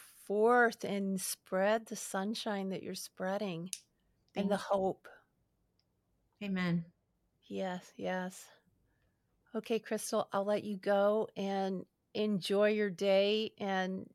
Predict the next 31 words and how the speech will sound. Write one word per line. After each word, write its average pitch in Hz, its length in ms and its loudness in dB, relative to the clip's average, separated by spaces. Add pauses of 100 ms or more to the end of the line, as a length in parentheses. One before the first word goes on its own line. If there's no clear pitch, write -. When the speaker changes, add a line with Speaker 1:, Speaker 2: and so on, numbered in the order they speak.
(280)
Speaker 1:
be 208 260 -8
blessed. - 680 -2 (760)
Speaker 2:
Thanks 196 320 -4
so 190 120 -2
much, 185 300 -4
Terry. 175 440 -2 (560)
Speaker 1:
Oh, 202 440 0
thank 190 280 -4
you. 170 340 -4 (500)
Speaker 2:
Mm, 214 120 4
bye-bye. 190 180 0
Speaker 1:
And 190 100 0
hopefully 233 440 4
I 208 200 6
will 214 120 2
see 214 600 -4
you 208 340 -4
again 208 360 0
sometime 208 400 -4
soon. 247 460 -2 (460)
Speaker 2:
Yes, - 320 0
let's 196 180 -6
do 185 120 -2
that. - 160 -6 (340)
Speaker 1:
Yeah, 240 160 -4 (420)
that'd 220 140 -4
be 214 120 -6
awesome. 202 580 -4 (220)
Okay, 226 200 2
Speaker 2:
Okay. 226 80 0
Speaker 1:
Crystal. 214 340 -4